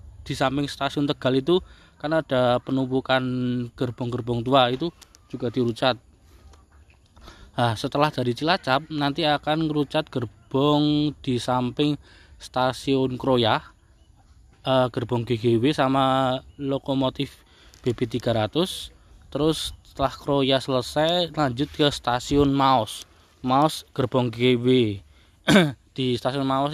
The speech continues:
Maos itu di spur Baduknya itu ada, eh, gerbong G G W seperti itu. Jadi, eh,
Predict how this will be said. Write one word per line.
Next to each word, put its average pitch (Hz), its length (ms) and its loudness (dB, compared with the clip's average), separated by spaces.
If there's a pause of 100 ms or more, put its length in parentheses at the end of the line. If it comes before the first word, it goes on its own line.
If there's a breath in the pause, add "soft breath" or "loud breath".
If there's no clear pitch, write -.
(240)
Maos 147 240 0
itu 175 240 -2 (160)
di 127 160 -4
spur 143 480 -2
Baduknya 143 720 -2
itu 170 160 -4
ada, 160 320 -2 (640 soft breath)
eh, 139 160 6
gerbong 127 400 -2
G - 80 -12
G 120 240 -2
W 107 240 -2 (160)
seperti 101 400 -12
itu. - 160 -16 (720 soft breath)
Jadi, 165 340 2 (800)
eh, 151 400 2